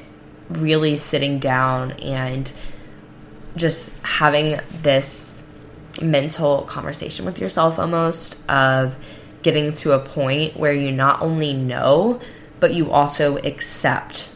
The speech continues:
the discomfort is part of trying anything new, part of getting out of your comfort zone, and part of striving towards what's most aligned with you. And I think that a lot of us in our twenties were on this quest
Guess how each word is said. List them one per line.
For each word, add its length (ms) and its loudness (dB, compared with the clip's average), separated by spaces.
the 140 0
discomfort 680 2
is 80 -4
part 260 -2
of 80 -6
trying 600 -6
anything 420 2
new, 420 2
part 220 8
of 60 2
getting 180 6
out 100 6
of 80 6
your 80 2
comfort 400 -4
zone, 520 0
and 400 -4
part 220 4
of 80 -2
striving 440 2
towards 720 -4
what's 320 -4
most 480 -2
aligned 380 -4
with 180 -10
you. 240 -6
And 100 4
I 60 4
think 300 2
that 360 6
a 60 6
lot 320 4
of 80 2
us 320 0
in 80 -2
our 100 0
twenties 480 -4
were 80 2
on 200 -2
this 180 -4
quest 640 -6